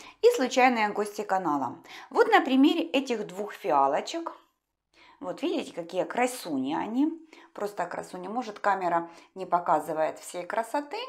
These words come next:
но я вам скажу, что они очень красивые. Вот. На примере этих двух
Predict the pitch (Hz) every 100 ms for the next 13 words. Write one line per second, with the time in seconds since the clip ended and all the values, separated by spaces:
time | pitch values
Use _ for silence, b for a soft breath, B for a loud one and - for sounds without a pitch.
0 | B B B 440 480 381 330 330 285 262
1 | 262 254 233 233 190 151 165 160 - 202
2 | - 220 285 311 330 330 B B B -
3 | 190 175 165 - - 233 262 339 330 302
4 | 240 - 233 233 202 190 175 180 160